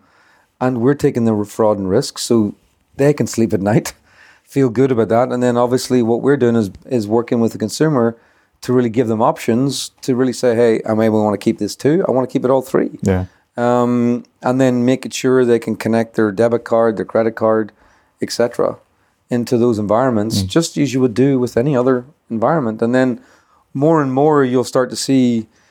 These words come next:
Speaker 1: you know, we're testing a number of concepts there, right? We're, one of the interesting concepts we're doing, working with the merchant, is we're giving the, you know, when we display the item in the post-purchase environment.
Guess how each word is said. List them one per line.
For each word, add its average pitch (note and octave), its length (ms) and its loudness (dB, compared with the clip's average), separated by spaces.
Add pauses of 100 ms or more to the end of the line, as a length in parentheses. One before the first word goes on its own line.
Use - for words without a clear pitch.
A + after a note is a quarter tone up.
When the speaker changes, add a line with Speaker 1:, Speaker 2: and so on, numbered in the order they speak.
(580)
Speaker 1:
you C#3 100 0
know, C3 100 0
we're A#2+ 140 0
testing C3+ 400 -2
a A#2 60 -2
number A#2+ 260 0
of A2 80 -2
concepts C3 480 -2
there, D#3 220 0
right? B2 260 -2
We're, B2 180 2 (520)
one C#3+ 160 0
of D#3 80 2
the B2+ 60 2
interesting E3+ 460 -2
concepts A2 480 -2
we're G#2 80 -4
doing, A2+ 300 0
working A#2+ 320 0
with G2+ 120 -2
the G2+ 60 -4
merchant, A2+ 360 0
is A2 160 -2
we're A2 100 0
giving A#2 380 0
the, G#2 180 0 (420)
you C3 80 0
know, C3 120 2 (260)
when C3 200 2
we B2+ 140 2
display C#3 460 -2
the B2 180 2
item A#2 220 2
in G#2+ 80 0
the G#2 60 -6
post-purchase B2 520 -2
environment. G2 500 -2